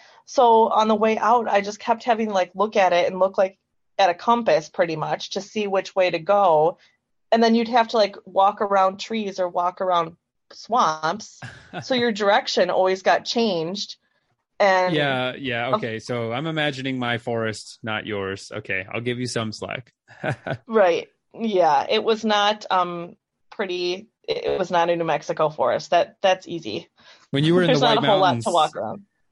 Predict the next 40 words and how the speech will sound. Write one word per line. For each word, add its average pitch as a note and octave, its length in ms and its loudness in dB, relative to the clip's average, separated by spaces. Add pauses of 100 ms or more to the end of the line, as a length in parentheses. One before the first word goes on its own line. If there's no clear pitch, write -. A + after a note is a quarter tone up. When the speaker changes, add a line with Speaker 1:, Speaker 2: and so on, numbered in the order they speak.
Speaker 2:
you C3 120 -2
got D3 140 0
to C#3 80 2
experience B2+ 440 -2
how B2 100 -2
nice A#2 280 -4
our A2 100 -2
forests G#2+ 460 -8
are. G#2 280 -6 (160)
You A2 120 -4
know A2 60 -2
what G#2+ 100 -2
I G#2+ 40 -4
mean? G#2+ 200 -4
Speaker 1:
Oh A3+ 100 4
my G3+ 180 2
gosh. F3 600 2 (220)
Yeah. A#3+ 340 4 (240)
It's A#3 180 2
like A#3+ 220 0
you D4 160 -2
could D4 240 0
walk A#3+ 260 2
a A#3 40 -6
straight A3+ 380 0
line G3 200 2
if E3 100 -4
you F#3 120 -6
really F#3 160 -2
wanted E3 320 -4
to. - 220 -8
Speaker 2:
Oh. B2+ 300 0
Speaker 1:
I - 80 -4
mean, A#3 140 4
you'd B3 140 0
Speaker 2:
But - 80 -10
Speaker 1:
go G#3+ 160 6
up F#3 180 2
and E3 120 2
down, F#3+ 460 4